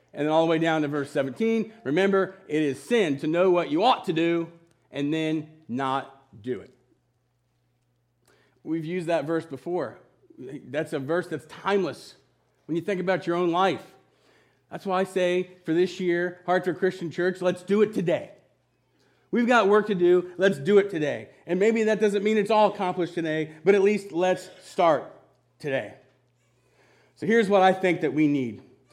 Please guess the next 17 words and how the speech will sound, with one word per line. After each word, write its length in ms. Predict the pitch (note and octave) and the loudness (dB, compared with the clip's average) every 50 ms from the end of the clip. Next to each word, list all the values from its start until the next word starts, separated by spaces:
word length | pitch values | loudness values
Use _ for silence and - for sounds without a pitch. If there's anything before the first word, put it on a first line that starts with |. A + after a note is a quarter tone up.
| _ - | _ -6
that 100 | C#3 C#3 | -2 0
we 120 | E3 F#3 | 2 4
need 160 | G3+ G3+ G3 F#3 | 6 6 4 4
to 80 | F3 | 2
start 300 | - - F3+ F3 D#3+ D3 | 0 2 2 2 2 2
doing 380 | D#3 E3 D#3+ D#3+ D#3 D3 D3+ - | 0 0 0 2 0 0 -2 -2
today, 460 | - G#3 E3+ F3 F3 E3+ E3+ E3 D3+ | -2 0 2 2 2 2 2 0 0
which, 240 | D3 D3 D3 - - - | -2 -4 -6 -8 -10 -10
with 200 | D#3 D3+ - - - | -8 -8 -8 -8 -8
each 220 | - B3+ B3 - G#3 | -4 -4 -4 -2 0
and 80 | A3 | 0
every 160 | A3 G#3 G#3 | 2 2 4
one 160 | G3 F#3+ G3 G3 | 4 4 4 4
of 80 | F3+ | 4
our 100 | F3+ F3+ | 2 2
individual 600 | F3 E3 F3 E3 D#3+ D#3+ D#3+ D#3 C#3+ D3 D3 C#3 | 2 0 -2 -2 -2 -2 -2 -2 -2 -4 -4 -2
lives. 480 | C3 B2+ A#2 G#2 G2+ G2 - - - | -2 -2 -2 -4 -8 -14 -18 -20 -20